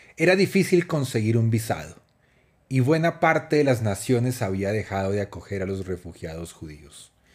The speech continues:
A pesar de que el nombre de Víctor acabó entrando en las listas de espera de los visados de la Embajada de los Estados Unidos,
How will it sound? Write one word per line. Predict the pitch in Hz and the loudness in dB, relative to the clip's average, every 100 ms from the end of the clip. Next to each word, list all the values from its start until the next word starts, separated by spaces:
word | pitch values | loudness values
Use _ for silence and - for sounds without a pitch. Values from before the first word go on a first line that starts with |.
| _ _ _ | _ _ _
A | 120 113 | -6 0
pesar | 120 113 139 135 | 0 2 2 4
de | 143 147 | 2 0
que | 131 | 0
el | 117 | 0
nombre | 131 131 135 | 0 2 2
de | 127 107 | 2 2
Víctor | 120 117 - 85 - _ _ _ - | 0 -2 -10 -12 -14 _ _ _ -6
acabó | 107 - 107 107 | -6 -2 0 2
entrando | 117 113 - 123 117 117 | 2 0 0 0 0 -2
en | 113 | -2
las | 95 92 | -4 -4
listas | 107 104 - 107 95 | -6 -6 -8 -8 -8
de | |
espera | 90 - - 98 90 | -10 -10 -6 -6 -6
de | 82 | -8
los | 82 80 78 | -10 -12 -12
visados | 85 90 92 92 | -10 -10 -8 -8
de | 90 | -10
la | 82 | -10
Embajada | 80 - 87 | -12 -12 -12
de | |
los | 87 | -12
Estados | 87 - 92 95 127 | -14 -12 -8 -6 -4
Unidos, | 127 160 156 170 - | 0 2 2 -2 -10